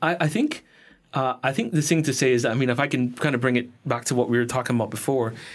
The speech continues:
is that, like, I'll pick, like, Minecraft Dungeons. We got to speak to Mojang because, uh, we actually worked, uh, with Microsoft and, and another developer on the Windows ten version of Crackdown three.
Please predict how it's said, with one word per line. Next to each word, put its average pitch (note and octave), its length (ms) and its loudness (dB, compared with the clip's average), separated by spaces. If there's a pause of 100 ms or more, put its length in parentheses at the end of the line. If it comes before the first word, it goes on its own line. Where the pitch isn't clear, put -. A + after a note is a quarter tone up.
(220)
is B2+ 120 0
that, C3 260 -2
like, B2 340 -2
I'll A#2+ 140 0
pick, - 240 -4
like, A#2+ 100 -2
Minecraft A#2+ 340 -2
Dungeons. A#2 440 0 (560)
We D3 180 2
got F3 200 0
to - 20 -2
speak C#3+ 220 0
to A#2+ 60 -4
Mojang A2+ 500 0 (180)
because, A#2 640 -2
uh, A2+ 200 -2
we A#2+ 200 2
actually B2 240 -2
worked, B2 400 -2 (500)
uh, A2+ 200 -2
with A#2 180 0
Microsoft B2 480 0
and, A#2 200 -2
and A2 200 0
another A2+ 200 2
developer A#2+ 480 0
on A2+ 320 0
the A2 240 0
Windows A#2 300 0
ten B2+ 220 -4
version A2 320 -2
of G#2 40 -4
Crackdown A2+ 400 -4
three. D3+ 240 -2